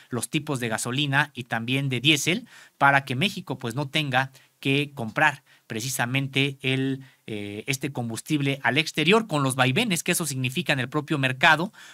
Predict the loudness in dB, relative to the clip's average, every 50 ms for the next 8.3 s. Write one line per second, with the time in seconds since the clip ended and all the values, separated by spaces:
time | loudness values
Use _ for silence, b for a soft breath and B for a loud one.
0 | B B B 2 4 6 6 6 6 6 4 2 -2 -2 -2 -2 0 2 2 2
1 | 0 -2 -12 -10 -10 -8 -6 -6 -6 -4 -4 -2 -2 -2 -4 -6 -8 -10 -10 -10
2 | -10 -8 -4 2 2 2 2 2 -2 -2 -2 -6 -4 -2 -4 -2 -2 -2 -2 -2
3 | 2 2 2 2 2 0 _ -4 -4 -4 -2 -2 -4 -2 0 0 0 0 0 B
4 | B B B B B 2 4 4 4 4 2 0 -2 -2 -10 _ _ _ _ _
5 | _ _ _ -2 -2 -2 -2 -2 -2 -2 0 0 0 -2 -4 -4 -2 0 -2 -2
6 | -2 -2 -4 -4 -2 0 -2 0 0 0 0 0 -2 -4 -4 -4 0 6 6 6
7 | 6 4 -6 -6 -6 -4 -2 -2 0 0 0 -2 -4 -6 -6 -6 -4 -4 -4 -2
8 | -2 -4 -6 -8 -10